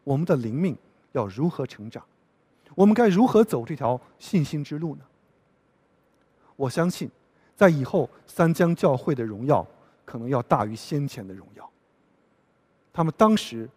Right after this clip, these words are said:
经历了那个痛，可能以后他们的生命会结出这种平安的果子来，就是义。真的求神来祝福，来建造他的教会，来建造他儿女的生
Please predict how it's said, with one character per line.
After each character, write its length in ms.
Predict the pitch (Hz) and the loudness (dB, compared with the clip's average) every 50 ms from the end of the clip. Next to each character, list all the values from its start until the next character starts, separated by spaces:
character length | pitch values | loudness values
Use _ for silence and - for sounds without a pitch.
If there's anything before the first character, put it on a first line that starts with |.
| _ _ _ _ _ _ | _ _ _ _ _ _
经 240 | - 208 196 202 | 0 2 4 4
历 60 | 202 175 | 4 2
了 140 | 139 120 | 0 0
那 100 | 135 139 | -2 -2
个 80 | 127 117 - | -4 -4 -8
痛， 280 | _ - - 147 101 - _ _ _ _ _ _ _ _ _ _ _ _ _ _ _ _ _ _ _ _ | _ -10 -10 -10 -10 -10 _ _ _ _ _ _ _ _ _ _ _ _ _ _ _ _ _ _ _ _
可 100 | - 127 | -16 -12
能 140 | 127 139 139 | -10 -10 -10
以 160 | 127 113 107 | -10 -14 -16
后 280 | - - 180 139 98 - _ _ _ _ _ _ _ _ _ _ _ _ | -6 -2 -2 -2 -2 -6 _ _ _ _ _ _ _ _ _ _ _ _
他 140 | - 139 123 | -14 -12 -12
们 100 | 127 117 | -12 -12
的 100 | 113 104 | -14 -14
生 320 | - - - 196 185 185 | -14 -6 -2 0 2 2
命 200 | 202 208 143 85 - _ _ _ _ _ _ _ | 2 2 0 -2 -8 _ _ _ _ _ _ _
会 180 | _ - 131 117 | _ -8 -8 -8
结 200 | - - 123 117 | -6 -6 -8 -8
出 220 | - - 135 123 | -6 -8 -10 -8
这 140 | - 147 127 | -6 -6 -8
种 180 | - - - 92 - _ | -8 -8 -18 -18 -20 _
平 260 | - - 120 123 135 | -20 -16 -14 -14 -14
安 180 | - - 143 143 | -10 -8 -8 -8
的 120 | 123 107 | -8 -10
果 200 | - - - - - _ | -12 -14 -20 -20 -20 _
子 100 | - 127 | -16 -16
来， 140 | 95 - - _ _ _ _ _ _ _ _ _ _ _ _ _ | -16 -16 -20 _ _ _ _ _ _ _ _ _ _ _ _ _
就 120 | _ - 98 | _ -20 -20
是 140 | - - - _ | -20 -20 -20 _
义。 160 | _ 123 104 - _ _ _ _ _ _ _ _ _ _ _ _ _ _ _ _ _ _ _ _ _ _ _ _ _ _ _ _ _ _ _ _ | _ -20 -20 -20 _ _ _ _ _ _ _ _ _ _ _ _ _ _ _ _ _ _ _ _ _ _ _ _ _ _ _ _ _ _ _ _
真 140 | - 160 151 | -4 -2 -2
的 80 | 139 | -2
求 260 | - - - 123 160 | -4 -6 -8 -4 -4
神 320 | 180 - - 110 117 131 147 - _ _ _ _ _ - | -4 -2 -4 -8 -8 -8 -10 -12 _ _ _ _ _ -6
来 140 | - 143 143 _ | -4 -4 -4 _
祝 200 | - 269 233 156 | 2 2 2 2
福， 320 | - - - 98 95 90 _ _ _ _ _ _ | 2 -4 -12 -16 -16 -16 _ _ _ _ _ _
来 120 | - 104 - _ | -14 -14 -14 _
建 260 | - 254 202 151 135 | 2 2 2 2 4
造 180 | - 135 107 104 | 2 0 0 0
他 120 | - 117 | -2 -8
的 80 | 107 107 | -8 -4
教 200 | - 165 120 98 | -2 -2 -2 -2
会， 240 | - - 123 82 - _ _ _ _ _ | -2 -8 -8 -8 -10 _ _ _ _ _
来 120 | - 101 - | -18 -18 -14
建 240 | _ - 220 165 135 | _ 0 2 2 2
造 200 | 131 165 123 101 | 2 0 0 0
他 160 | - - 131 - - | -2 -6 -10 -10 -10
儿 180 | 107 127 139 | -8 -4 -2
女 160 | 170 180 156 | 0 0 -2
的 140 | 104 - - | -2 -8 -14
生 180 | - - - | -20 -18 -20